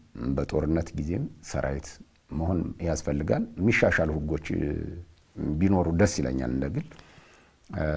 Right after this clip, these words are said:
ሰው ብሔራዊ ግልጋሎት ለምሳሌ መስጠት፣ ይሄ በጎ አድራጎትን የሚሰጡ ወጣቶች አሉ አይደል? ልክ እንደዛ ሁሉ ውትድርና ማገልገል እንደ አንድ ብሔራዊ ግዴታ ወደህ ፈቅደህ የምታደርገው ነገርም ቢሆን ጥሩ ነው ብዬ አስባለሁ።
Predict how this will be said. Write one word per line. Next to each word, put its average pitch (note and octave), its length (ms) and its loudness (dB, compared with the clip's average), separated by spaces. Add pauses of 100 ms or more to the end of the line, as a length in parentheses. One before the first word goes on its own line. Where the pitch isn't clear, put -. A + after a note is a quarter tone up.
(220)
ሰው E2 200 -2 (120)
ብሔራዊ F#2+ 420 4
ግልጋሎት D2 500 -4
ለምሳሌ - 440 -4
መስጠት፣ E2+ 460 0
ይሄ E2+ 200 -4
በጎ F#2 240 2 (120)
አድራጎትን E2 580 4
የሚሰጡ E2+ 400 2
ወጣቶች E2+ 480 4
አሉ - 200 0
አይደል? C#3 220 2 (560)
ልክ D#4+ 160 2
እንደዛ F3+ 300 4
ሁሉ E3 180 4 (640)
ውትድርና B2 560 8 (100)
ማገልገል G#2 580 8 (640)
እንደ A2 160 6
አንድ G#2 220 8
ብሔራዊ F#2 440 4
ግዴታ E2 380 -4 (640)
ወደህ G2+ 500 6 (200)
ፈቅደህ G#2 400 6
የምታደርገው D#2+ 640 4
ነገርም D#2 380 6 (500)
ቢሆን C#4+ 220 12
ጥሩ G3 240 12
ነው F#2+ 200 10
ብዬ F2 240 8
አስባለሁ። D#2+ 560 6